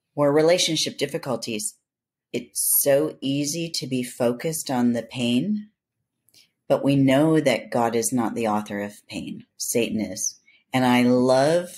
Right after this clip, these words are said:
to look for the ways that God redeems our pain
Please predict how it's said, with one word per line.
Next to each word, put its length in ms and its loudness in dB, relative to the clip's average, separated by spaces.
to 140 -4
look 520 -2
for 120 -2
the 120 2
ways 480 2
that 140 -2
God 320 0
redeems 760 0
our 220 -2
pain 500 0